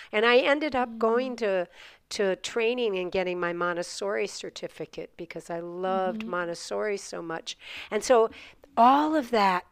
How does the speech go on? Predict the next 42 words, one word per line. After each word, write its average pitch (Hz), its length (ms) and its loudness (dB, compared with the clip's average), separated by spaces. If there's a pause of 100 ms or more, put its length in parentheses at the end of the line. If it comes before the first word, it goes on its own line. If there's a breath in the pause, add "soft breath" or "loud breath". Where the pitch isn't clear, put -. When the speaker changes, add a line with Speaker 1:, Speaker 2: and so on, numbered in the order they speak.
(120)
Speaker 1:
we 196 200 -4
used 190 280 -8
to - 60 -12
talk 180 340 -4
about. 175 240 -2
And 202 100 -2
of 214 120 -4
course 240 240 0
he 247 100 -4
did, 220 280 0 (440)
you 233 140 -6
know, 202 100 -2
he 180 100 -4
did 180 220 -8
books 226 320 -4
for - 160 -14
kids. 170 540 -14
And 170 180 -12 (340 loud breath)
he 277 200 -2
just - 520 0
viewed 247 760 -2 (560)
children 170 800 -2 (140)
as 185 320 -4
people, - 500 -10 (220)
which 185 340 -4
I 190 400 4
also 180 640 -2 (160)
viewed. 165 340 -6 (400 loud breath)
Children 220 460 2
are 175 140 2
Speaker 2:
Me 170 80 -10
Speaker 1:
people. 208 480 -4
Speaker 2:
too. 156 80 -6
Speaker 1:
They're 165 180 2
not 175 420 2
little, 170 640 -2 (300)
you 180 140 -4
know, 160 360 -8
pat 196 280 -2
'em 180 100 -4
on 170 140 -6
the 156 100 -12